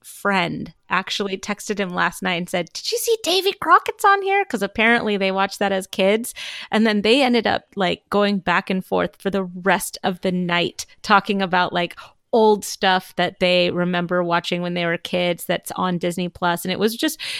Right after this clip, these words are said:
it was really cute to watch kind of, like, a little renaissance happen. Um,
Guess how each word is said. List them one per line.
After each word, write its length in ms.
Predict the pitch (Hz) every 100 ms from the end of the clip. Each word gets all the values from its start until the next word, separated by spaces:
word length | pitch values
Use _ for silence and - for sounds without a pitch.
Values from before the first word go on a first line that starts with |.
| -
it 40 |
was 140 | 285 233
really 260 | 277 277
cute 320 | - - 226
to 120 | - 190
watch 500 | 180 175 - - - _ -
kind 240 | 185 180
of, 100 | 180 -
like, 300 | 170 160 -
a 80 | 208
little 240 | 208 180 - 202
renaissance 640 | 185 180 - 170 165 -
happen. 640 | 196 180 180 175 175 175 190 - - - - _ -
Um, 380 | 190 185 160 175